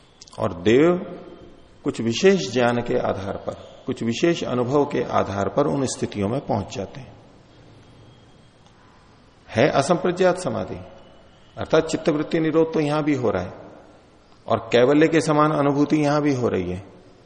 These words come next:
इसलिए इसको असंप्रज्ञात कहा जा रहा है। चित्तवृत्ति निरोध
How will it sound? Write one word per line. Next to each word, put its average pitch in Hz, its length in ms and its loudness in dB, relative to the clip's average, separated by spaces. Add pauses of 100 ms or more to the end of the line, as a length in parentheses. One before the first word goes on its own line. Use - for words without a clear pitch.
(480)
इसलिए 156 400 4
इसको 143 260 -2
असंप्रज्ञात 117 680 -2
कहा 95 240 -6
जा 90 160 -8
रहा 90 140 -14
है। - 140 -20 (680)
चित्तवृत्ति 113 520 -6
निरोध 107 440 0